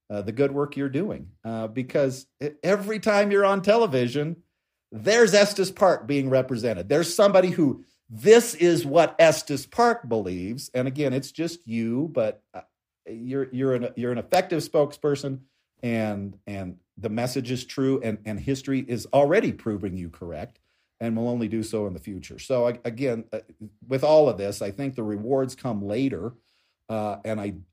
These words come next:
<laughs> I think you're, you know, you're a prophet that's not gonna be loved in your old, in your own land. And so, and that's what I find too, when I get out of Estes Park, people don't think I'm touched in the head. Um, and people do, th-, you know,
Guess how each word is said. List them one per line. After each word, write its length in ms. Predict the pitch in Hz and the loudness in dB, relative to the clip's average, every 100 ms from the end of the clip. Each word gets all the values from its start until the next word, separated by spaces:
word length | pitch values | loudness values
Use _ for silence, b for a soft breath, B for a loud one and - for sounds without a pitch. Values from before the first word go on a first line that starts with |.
| _ | _
<laughs> 400 | 113 - - - | -8 -8 -6 -8
I 140 | 90 104 | -6 -8
think 340 | - 135 131 | -4 -6 -4
you're, 160 | 120 117 | -6 -4
you 100 | 117 | -4
know, 100 | 113 | -4
you're 200 | 110 110 | -4 -4
a 60 | |
prophet 480 | 101 135 131 139 135 | -2 -2 -2 -2 -4
that's 180 | 107 - | -6 -6
not 220 | 131 131 | -6 -4
gonna 160 | 135 123 | -4 -2
be 160 | 131 | -2
loved 400 | 127 139 135 113 | 2 4 4 0
in 120 | 113 113 | -4 -4
your 120 | 110 | 0
old, 300 | 117 117 113 | 0 0 -2
in 160 | 113 110 | -6 -4
your 140 | 110 | -2
own 280 | 151 160 156 | 2 2 4
land. 600 | 151 170 147 95 92 107 | 2 2 0 -4 -6 -6
And 200 | 110 107 | -8 -8
so, 340 | - 120 110 b b b - | -4 -4 -4 b b b -8
and 160 | 120 | -4
that's 180 | 135 - | -4 -2
what 120 | 151 | 0
I 100 | 127 | 2
find 320 | 107 127 120 107 | 0 -4 -6 -4
too, 160 | 151 | -4
when 140 | 117 101 | -4 -4
I 40 | |
get 160 | 113 120 | -4 -2
out 200 | 123 196 | -2 -2
of 100 | 98 | -2
Estes 380 | 90 - 92 | -6 -10 -16
Park, 340 | - 101 117 _ | -10 -10 -10 _
people 320 | - 156 156 | -12 -8 -4
don't 280 | 131 175 180 | -4 -4 -6
think 220 | 92 82 | -12 -12
I'm 280 | 71 69 64 _ - | -14 -16 -20 _ -16
touched 340 | 85 - - | -14 -14 -16
in 100 | 71 | -18
the 80 | 65 | -16
head. 240 | 62 - _ _ _ _ _ _ | -16 -18 _ _ _ _ _ _
Um, 400 | 101 90 85 85 | -12 -12 -12 -14
and 220 | 92 87 80 | -14 -16 -10
people 380 | 113 107 113 | -10 -6 -6
do, 420 | 107 104 139 123 87 | -6 -4 -2 -2 -6
th-, 100 | - _ 101 | -14 _ -14
you 80 | |
know, 200 | 92 90 | -12 -12